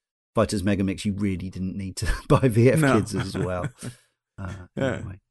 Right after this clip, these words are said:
Speaker 2: Very clunky also the game because it felt like your limbs were just too short
Speaker 1: Exactly
Speaker 2: in
Speaker 1: what
Speaker 2: it.
Speaker 1: Dan was saying. Yeah, tiny, tiny
Speaker 2: Yeah.
Speaker 1: limbs. Ironically, the next character we're gonna talk about had much longer reach than <laughs> humans,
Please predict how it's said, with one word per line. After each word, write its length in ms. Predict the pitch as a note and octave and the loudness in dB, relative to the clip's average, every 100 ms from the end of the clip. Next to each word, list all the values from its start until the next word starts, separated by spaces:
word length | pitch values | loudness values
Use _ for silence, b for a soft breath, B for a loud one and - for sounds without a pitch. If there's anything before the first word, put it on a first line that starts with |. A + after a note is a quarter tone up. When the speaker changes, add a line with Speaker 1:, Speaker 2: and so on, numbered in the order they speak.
| _ | _
Speaker 2:
Very 160 | E3 E3+ | 4 4
clunky 460 | - D3 F3 D3+ | 4 4 4 4
also 280 | B2+ A#2+ B2+ | 2 4 2
the 80 | A#2 | 4
game 240 | B2 A#2+ | 2 2
because 240 | A#2 C3 A#2 | 2 0 -2
it 60 | |
felt 260 | - D3 C3 | 0 2 4
like 180 | B2+ A#2 | 2 0
your 160 | A#2 A#2 | 0 0
limbs 280 | C3+ D3 | 0 -2
were 80 | A2 | -6
just 260 | G2+ G#2+ - | -6 -6 0
too 60 | |
short 100 | B2+ | 2
Speaker 1:
Exactly 440 | G#2+ B2 B2+ - A#2 | 4 6 4 6 6
Speaker 2:
in 40 | |
Speaker 1:
what 140 | A#2 G2+ | 6 6
Speaker 2:
it. 20 | |
Speaker 1:
Dan 220 | A#2+ A2+ | 6 6
was 120 | G#2 | 4
saying. 300 | - G#2+ G2 | 2 2 4
Yeah, 160 | B2 A2 | 4 4
tiny, 460 | - C3 A#2+ A#2 | 4 6 8 6
tiny 300 | A2 A#2+ A2+ A2+ | 6 4 6 6
Speaker 2:
Yeah. 40 | |
Speaker 1:
limbs. 220 | B2 G#2 G#2 | 4 2 4
Ironically, 640 | A#2+ C3+ E3+ C#3 - G2+ | 6 6 6 4 2 2
the 100 | G#2+ | 4
next 300 | B2+ - - - | 2 0 -10 -10
character 320 | - G#2 F#2+ G#2+ | 0 0 0 -2
we're 100 | G#2 | 0
gonna 120 | G2+ | 0
talk 260 | - A2 | 0 0
about 300 | F#2+ G#2 G#2 | 2 2 2
had 180 | - A#2 | 2 4
much 460 | A#2 C#3+ F3 - - | 6 6 6 2 2
longer 320 | D#3 D3+ D3 | 4 6 4
reach 460 | C#3 D#3+ - - - | 4 2 2 -2 2
than 400 | D#3+ E3 A2+ - | 4 4 2 -4
<laughs> 20 | |
humans, 640 | - D3 C#3 G2 G#2 - | -2 2 2 2 0 -4